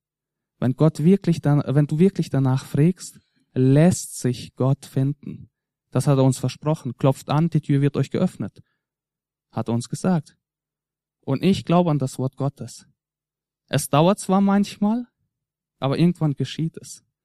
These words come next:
Aber was ich hier ganz stark merke in der ganzen Geschichte, das ist Petrus. Er ist für mich eigentlich hier am Anfang ein Negativbeispiel.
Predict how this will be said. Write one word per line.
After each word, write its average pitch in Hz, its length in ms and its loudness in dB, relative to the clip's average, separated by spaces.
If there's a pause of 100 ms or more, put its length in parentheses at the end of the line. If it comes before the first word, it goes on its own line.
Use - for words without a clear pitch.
(1500)
Aber 165 160 4
was 180 120 0
ich - 180 0
hier 180 100 -2
ganz 180 220 0
stark 170 420 -2
merke 160 380 0
in 135 80 -4
der 135 80 -6
ganzen 180 400 -4
Geschichte, 147 760 -6 (960)
das 135 160 -2
ist 156 160 -4
Petrus. 123 600 -4 (420)
Er - 120 -2
ist 160 120 -2
für 175 100 2
mich 170 220 0
eigentlich 151 340 -2
hier 143 400 -2 (960)
am 110 140 -2
Anfang 143 280 0
ein 131 140 0
Negativbeispiel. 123 1120 -6